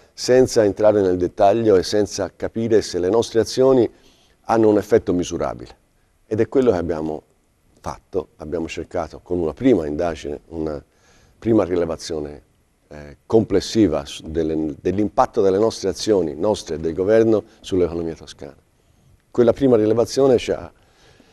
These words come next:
ci ha un po' scioccati. Eh, pensavamo di essere più avanti. In effetti abbiamo misurato un, nella, nella prima un vago interesse e una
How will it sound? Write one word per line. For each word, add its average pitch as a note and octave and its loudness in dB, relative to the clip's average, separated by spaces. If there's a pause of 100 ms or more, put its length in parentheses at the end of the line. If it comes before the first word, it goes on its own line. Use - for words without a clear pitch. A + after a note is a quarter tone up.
(200)
ci - -8
ha - 0
un F2+ 0
po' G2 0
scioccati. D#2 -8 (260)
Eh, D2+ -16
pensavamo G#2 0
di F#2 2
essere F2+ -2
più F#2 -6
avanti. D#2 -6 (220)
In D#2+ -8
effetti A2 2
abbiamo F2 -2
misurato E2+ -2 (300)
un, E2 -4
nella, E2+ -4
nella G2+ 4
prima G2+ 0 (380)
un F2+ -2 (420)
vago G2 4
interesse F#2 2 (420)
e G2 0
una F#2+ 2